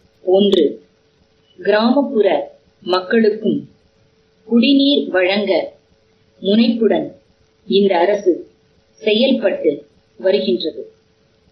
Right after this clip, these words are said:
தமிழ்நாட்டில் உள்ள ஏழை எளிய பாட்டாளி மக்கள், விவசாய பெருங்குடி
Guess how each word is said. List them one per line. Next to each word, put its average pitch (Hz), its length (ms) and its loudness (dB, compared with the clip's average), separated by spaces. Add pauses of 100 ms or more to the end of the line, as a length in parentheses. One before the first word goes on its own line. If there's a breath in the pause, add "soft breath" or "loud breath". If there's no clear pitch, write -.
(440)
தமிழ்நாட்டில் 226 720 2
உள்ள 160 180 0 (880)
ஏழை 262 520 0
எளிய 185 340 2 (840)
பாட்டாளி 240 640 2
மக்கள், 165 400 -2 (960)
விவசாய 233 600 0 (840)
பெருங்குடி 247 580 2